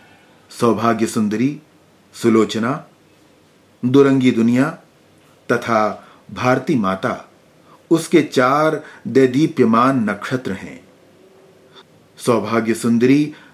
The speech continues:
हमें भारतीय स्त्रीत्व के विभूति भरे अरमान के साथ गृह कलह और भ्रातृ प्रेम का उज्जवल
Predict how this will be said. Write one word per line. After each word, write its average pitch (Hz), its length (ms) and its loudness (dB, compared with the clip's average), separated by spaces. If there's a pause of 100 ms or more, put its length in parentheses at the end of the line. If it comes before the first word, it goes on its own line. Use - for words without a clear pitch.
(120)
हमें 131 500 2 (220)
भारतीय 143 760 -2 (120)
स्त्रीत्व 196 760 0
के 135 340 4 (400)
विभूति 127 540 2
भरे 117 480 0 (280)
अरमान 120 460 -2
के 127 160 -2
साथ 110 320 0 (440)
गृह 131 340 2
कलह 127 420 0 (320)
और 139 140 2
भ्रातृ 135 520 -4 (200)
प्रेम 156 300 4
का 117 440 -2 (260)
उज्जवल 143 540 0